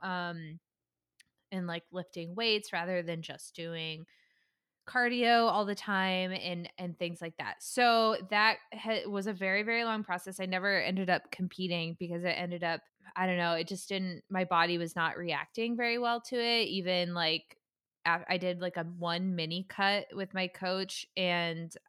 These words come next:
I, I don't know, I just didn't f-, feel right. Uh,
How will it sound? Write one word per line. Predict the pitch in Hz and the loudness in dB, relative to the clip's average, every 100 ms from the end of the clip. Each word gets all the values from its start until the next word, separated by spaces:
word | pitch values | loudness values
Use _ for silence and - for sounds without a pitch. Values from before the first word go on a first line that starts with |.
| - - _ _ _ _ _ _ _ _ _ _ | -20 -20 _ _ _ _ _ _ _ _ _ _
I, | 90 - _ - | -18 -18 _ 2
I | 202 | 4
don't | 190 | 6
know, | 180 165 - | 4 4 4
I | 185 | 2
just | 196 196 - | 2 -4 -4
didn't | 196 185 - - | -4 -4 -8 -20
f-, | - _ - - _ | -20 _ -20 -20 _
feel | 285 294 285 285 _ _ _ | 4 6 6 2 _ _ _
right. | 208 240 233 254 277 - _ _ - | 2 8 8 8 2 -4 _ _ -8
Uh, | 147 | -8